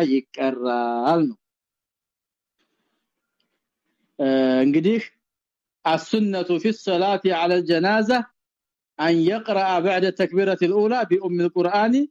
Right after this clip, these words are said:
مخافتة። ያው አላሁ አክበር ካለ መ-፣ ካለ በኋላ የመጀመሪያዋን ተክቢራ ቀስ ብሎ ፋቲሃ መቅራት ነበረ። ሱናው እሱ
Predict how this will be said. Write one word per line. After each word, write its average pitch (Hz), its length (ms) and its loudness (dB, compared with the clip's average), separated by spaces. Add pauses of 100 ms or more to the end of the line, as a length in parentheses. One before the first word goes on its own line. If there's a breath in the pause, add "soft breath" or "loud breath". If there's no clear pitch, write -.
(760)
مخافتة። 156 760 0 (920)
ያው 156 200 2
አላሁ 151 480 2
አክበር 175 320 0
ካለ 165 260 0
መ-፣ 165 320 0
ካለ 170 300 0
በኋላ 165 260 0
የመጀመሪያዋን 165 580 0
ተክቢራ 202 320 0 (720)
ቀስ 185 300 0
ብሎ 185 200 0
ፋቲሃ 175 420 -2
መቅራት 170 400 -2
ነበረ። 127 420 -2
ሱናው 190 320 0
እሱ - 120 -4